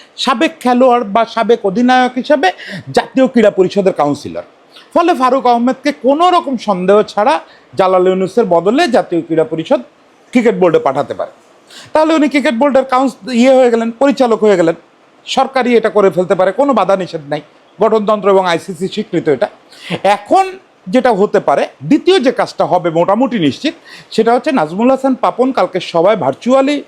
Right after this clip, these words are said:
অংশগ্রহণ করে বলবেন যে, "আমি পদত্যাগ করছি", এবং সে পদত্যাগপত্রটি ইতিমধ্যে ঢাকায় এসে পৌঁছেছে বলে জানা গেছে। সেই পদত্যাগপত্রটাও ওখানে উপস্থাপিত হবে, সেটাও গৃহীত হবে। এখন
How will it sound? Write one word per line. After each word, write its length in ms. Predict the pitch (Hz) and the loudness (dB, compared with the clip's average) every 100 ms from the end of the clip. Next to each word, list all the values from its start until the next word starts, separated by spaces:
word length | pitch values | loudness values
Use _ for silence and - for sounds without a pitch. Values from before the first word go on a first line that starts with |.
| - | -4
অংশগ্রহণ 560 | 160 160 214 202 247 | -4 -2 -2 0 0
করে 260 | 247 302 349 - _ - - - | 0 -2 -2 -6 _ -20 -20 -4
বলবেন 500 | 160 202 220 349 359 | 2 2 2 0 0
যে, 60 | 330 | 0
"আমি 140 | 214 - | 0 0
পদত্যাগ 400 | 165 160 - 202 - | 0 -2 -2 -4 -2
করছি", 260 | 226 330 | -6 -2
এবং 180 | 320 214 | 0 0
সে 140 | - 262 | -2 -2
পদত্যাগপত্রটি 1200 | 143 165 185 - 220 - 214 214 220 294 285 190 214 | 0 -2 -2 -4 -4 -4 -4 -2 -2 -2 -6 -2 -4
ইতিমধ্যে 800 | - 302 359 381 202 - 349 - _ _ _ _ 127 | 2 0 2 -4 -4 0 0 -2 _ _ _ _ -4
ঢাকায় 340 | 202 226 247 | -2 0 2
এসে 200 | 175 - | 2 -2
পৌঁছেছে 500 | - 165 - 190 - | 0 -2 0 -6 -2
বলে 200 | 165 151 | -2 0
জানা 240 | 139 107 95 | 0 -2 -6
গেছে। 300 | 82 - - _ _ _ - - | -12 -14 -20 _ _ _ -20 -16
সেই 160 | - 311 208 | -4 -2 0
পদত্যাগপত্রটাও 880 | 196 185 202 - 190 190 208 320 | -2 -2 -4 -2 -4 -2 -2 0
ওখানে 240 | 302 196 185 | 0 0 -2
উপস্থাপিত 580 | 165 170 - 143 143 107 | 0 -2 -2 -4 -6 -8
হবে, 220 | 90 - _ _ _ _ _ - | -10 -14 _ _ _ _ _ -2
সেটাও 380 | - 285 302 | 0 2 2
গৃহীত 380 | 190 175 190 - | 2 2 2 2
হবে। 300 | 120 101 - - _ _ - 120 - | -4 -4 -12 -20 _ _ -20 -20 -8
এখন 560 | 185 190 - 370 381 | -6 -6 0 0 0